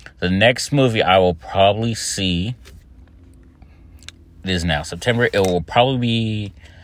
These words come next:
I don't know about Venom, Let There Be Carnage. I haven't decided if I wanna see that yet. I haven't seen the first Venom. Or it will be No Time to Die, which comes out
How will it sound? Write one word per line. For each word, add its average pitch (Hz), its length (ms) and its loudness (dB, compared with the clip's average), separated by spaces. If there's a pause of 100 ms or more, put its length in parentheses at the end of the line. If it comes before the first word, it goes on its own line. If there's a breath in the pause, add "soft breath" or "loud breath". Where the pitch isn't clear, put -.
(320 soft breath)
I 123 80 6
don't 160 100 6
know 151 120 6
about 120 260 6
Venom, 110 260 0
Let 101 220 2
There 98 140 0
Be 85 140 -4
Carnage. 104 680 -2
I 87 140 2
haven't 101 240 0
decided 90 460 2
if 85 140 -4
I 87 60 0
wanna 85 180 -2
see 95 220 -4
that 95 160 0
yet. 101 240 0
I 95 60 0
haven't 82 180 0
seen 80 180 -8
the 80 60 -8
first 87 280 -4
Venom. 110 300 -4 (880 loud breath)
Or 110 380 6
it 104 80 -2
will 98 160 0
be 95 320 -2
No 104 160 0
Time 107 360 2
to - 120 -6
Die, 104 220 6
which 87 200 -4
comes 95 220 -2
out 87 240 2